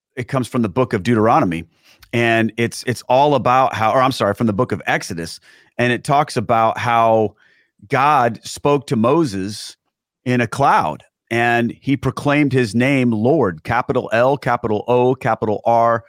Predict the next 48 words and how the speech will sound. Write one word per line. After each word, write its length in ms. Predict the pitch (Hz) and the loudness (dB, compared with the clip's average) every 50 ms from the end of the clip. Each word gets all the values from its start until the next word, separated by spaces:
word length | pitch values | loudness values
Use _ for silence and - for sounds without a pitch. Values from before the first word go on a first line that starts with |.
| _ _ _ | _ _ _
capital 440 | - 120 110 110 - 117 107 104 95 | -4 -2 -2 -2 -2 -2 -2 -2 -4
D. 480 | 90 85 - 156 180 147 95 76 - _ _ _ _ _ _ _ _ - | -4 -2 -2 0 0 0 -2 -4 -8 _ _ _ _ _ _ _ _ -2
Now, 280 | 127 135 131 123 117 - _ _ _ _ _ - | 0 2 2 2 0 -4 _ _ _ _ _ -4
if 160 | - 135 - | -4 -2 0
you 100 | 135 139 | 0 2
really 220 | 139 185 208 180 156 | 2 2 2 2 2
look 260 | 135 147 160 - - | 2 0 0 0 -2
into 240 | - 226 185 160 131 | -2 0 0 0 0
what 220 | 123 143 139 - | 0 0 0 0
that, 260 | - 135 127 120 - _ _ _ _ _ 120 | 0 0 0 0 -4 _ _ _ _ _ -4
where 180 | 123 143 156 156 | -2 0 0 2
that 260 | 143 135 110 - - | 0 -2 -2 -4 -6
came 320 | - 147 170 226 262 247 | -4 -2 0 0 0 -2
from, 320 | - - 120 110 110 113 92 | -2 -2 -2 0 0 0 -2
the 80 | 101 | -6
spelling 560 | - - - - - 147 156 165 160 147 139 | -10 -10 -8 -2 0 2 2 2 2 2 2
of, 260 | 127 120 117 107 92 - - | 2 2 0 -2 -4 -4 -2
of 320 | 120 120 117 101 92 98 _ _ _ _ - | 0 0 0 -2 -6 -12 _ _ _ _ -10
the 100 | 117 110 | -6 -4
name 340 | 110 113 127 139 147 139 | -2 -2 0 0 0 0
of 160 | 127 107 87 82 | -2 -2 -2 -2
God, 280 | 117 127 156 170 135 | -2 0 0 2 0
that 120 | 123 107 113 | 0 0 0
what, 120 | - 139 | 0 0
what 140 | 139 151 135 | 0 0 -2
you 100 | 120 110 | -2 -2
realize 500 | 117 156 214 262 226 120 110 110 110 113 | 0 2 2 2 2 2 0 0 -2 -4
is 140 | 113 107 - _ - - - _ - | -8 -10 -10 _ -20 -20 -12 _ -4
that 180 | 127 - - | -4 -4 -2
that's, 360 | 156 175 233 240 - - - - _ _ _ _ _ _ _ _ - | -2 -2 -2 -2 -4 -12 -16 -18 _ _ _ _ _ _ _ _ -4
that's 200 | - 196 - - | -4 -2 0 0
a 80 | 170 131 | -2 -2
representation 1120 | 95 98 135 175 190 - 180 170 147 131 147 135 113 - 165 170 180 180 - - 147 123 | 0 0 0 0 0 0 -2 -2 0 0 -2 -2 -2 0 0 0 0 0 -2 -2 -2 -2
of 100 | 113 95 | -2 -2
the 80 | 120 - | -4 -4
personal 440 | - 151 151 151 - - 143 139 | -2 -2 -2 -2 -2 -2 -2 0
name 220 | 127 135 135 135 127 | 0 2 2 0 0
of 140 | 113 95 90 | -2 -2 -2
God, 300 | 139 139 156 160 123 104 | 0 2 2 2 2 0
but 140 | 123 120 - | -2 -2 0
in 140 | - 165 190 | -2 0 0
and 120 | 185 165 | 2 0
of 120 | 156 131 110 | 0 -2 -4
itself, 400 | - - - 190 180 156 - - | -6 -4 0 0 0 0 0 0
it 160 | - 135 131 - - | -4 -4 -2 -2 -2
isn't 260 | 151 143 135 127 113 - | -2 -2 -2 -4 -4 -2
a 60 | 113 | -2
name. 380 | 104 101 117 135 127 98 73 | 0 0 0 0 -2 -4 -4